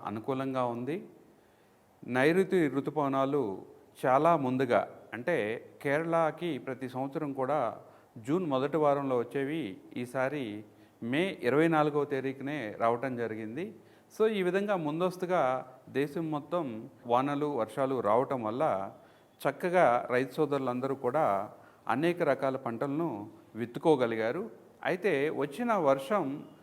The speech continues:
కొద్దిగా ఒక పది, ఇరవై రోజులు ఆగిపోవటం జరిగింది. దీనివల్ల రైతులు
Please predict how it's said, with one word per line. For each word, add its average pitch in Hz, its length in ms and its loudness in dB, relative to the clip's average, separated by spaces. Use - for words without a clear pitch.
కొద్దిగా 156 580 4
ఒక 135 360 2
పది, 143 180 2
ఇరవై 156 340 0
రోజులు 151 600 -2
ఆగిపోవటం 160 680 4
జరిగింది. 127 540 -4
దీనివల్ల 202 680 4
రైతులు 160 640 0